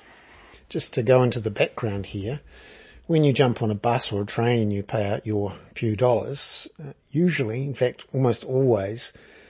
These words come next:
there's a subsidy behind that fare, uh, from both the council in which the bus and train is operating and New Zealand, the New Zealand Transport Agency,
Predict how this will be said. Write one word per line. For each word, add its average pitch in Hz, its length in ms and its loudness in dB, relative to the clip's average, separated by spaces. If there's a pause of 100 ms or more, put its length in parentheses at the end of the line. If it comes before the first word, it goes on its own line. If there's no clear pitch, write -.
(240)
there's 123 240 4
a 117 60 2
subsidy 113 560 2
behind 107 460 -2
that 107 180 -6
fare, 110 480 -6 (260)
uh, 113 160 -8
from 113 580 0 (500)
both 117 160 0
the 123 100 -8
council 202 580 2 (440)
in 123 180 0
which 120 300 -2
the 117 80 -6
bus 120 280 0
and 117 120 -2
train 117 240 0
is 113 100 0
operating 147 540 -2 (240)
and 139 480 2 (180)
New 123 220 0
Zealand, 117 540 0 (520)
the 135 140 2
New 127 100 4
Zealand 113 300 2
Transport 113 520 -2
Agency, 107 400 -4